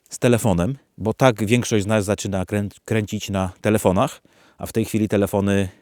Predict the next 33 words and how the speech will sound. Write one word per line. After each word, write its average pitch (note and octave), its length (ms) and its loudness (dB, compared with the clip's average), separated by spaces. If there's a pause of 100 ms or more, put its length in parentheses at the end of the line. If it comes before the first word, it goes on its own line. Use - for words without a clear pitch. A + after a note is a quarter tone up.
(280)
te F#2 60 -2
dobre, F2+ 360 2 (260)
mają G#2 260 2
lepsze A2 280 2
kamery G2+ 380 4
niż F#2+ 400 -4 (520)
takie F#2+ 240 -4
sprzęty, F#2+ 340 -4
co G2+ 100 -2
ja G#2 140 4
używam, D#2+ 420 -4
to C3+ 100 2
było B2 260 6
to, D3 240 2 (460)
że A2+ 160 2
nie A2+ 100 4
byłem F#2+ 260 2
sam, B1+ 220 -8 (200)
że G2 140 -4
z - 60 -10
każdym A#2+ 360 2
subem F#2+ 480 0
zabierałem F#2+ 600 2
kogoś A2 480 -2 (220)
na G2 100 -4
wycieczkę F#2+ 380 -2
ze F2 120 -4
sobą. B1 300 -8 (960)
W - 120 -20
tej A2+ 180 6
chwili G#2 300 -2
w - 40 -6
komentarzach G2+ 760 0